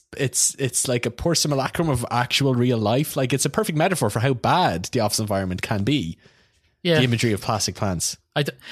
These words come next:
Speaker 2: I think you're just angry at it being a bad ad.
Speaker 1: It is a bad ad. Now, if you bear with me one second, I will pull up, um, Mo-, do you know Monzo? They're like, um, they're a fintech company like Revolut
Speaker 2: No.
Speaker 1: in the U K.
Speaker 2: No.
Speaker 1: Um, but they put up,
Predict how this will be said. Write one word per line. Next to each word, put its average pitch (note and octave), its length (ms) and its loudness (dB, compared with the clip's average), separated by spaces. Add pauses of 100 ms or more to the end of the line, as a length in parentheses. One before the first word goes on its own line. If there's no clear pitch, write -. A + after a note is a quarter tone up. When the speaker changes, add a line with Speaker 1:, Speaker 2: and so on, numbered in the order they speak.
(140)
Speaker 2:
I - 60 -2
think G#3 180 -2
you're G3+ 100 -2
just D#3+ 140 0
angry C#3+ 320 2
at A#2+ 80 2
it G#2 80 -4
being A2+ 180 0
a G2+ 60 0
bad G2 300 -2
ad. F#2+ 280 -4 (240)
Speaker 1:
It F3+ 140 2
is A3 120 4
a C3+ 40 -2
bad G2+ 180 2
ad. D2+ 280 -2 (120)
Now, A2+ 380 0 (240)
if - 160 -4
you A2+ 60 0
bear B2 200 2
with B2 120 0
me A#2 80 0
one A2 120 0
second, A#2 380 0
I G2 80 0
will G2+ 140 -2
pull A2+ 360 0
up, G2 220 -6 (180)
um, F#2+ 460 -2 (240)
Mo-, G#2+ 200 -2
do C3 120 -4
you C3 60 4
know B2+ 100 2
Monzo? C3+ 500 2 (400)
They're G#2 160 0
like, G2 240 0
um, F2 300 0 (420)
they're F#2+ 140 -2
a - 20 -2
fintech - 500 -2
company F#2+ 300 -2
like F2 160 -2
Revolut F2+ 560 0
Speaker 2:
No. F#2 240 -4 (480)
Speaker 1:
in G2 80 -4
the F2+ 100 -2
U F2 120 0
K. E2+ 280 -2
Speaker 2:
No. F#2 220 -6 (380)
Speaker 1:
Um, F2 480 0 (260)
but - 140 -4
they A#2+ 160 2
put A#2 200 0
up, F#2+ 240 0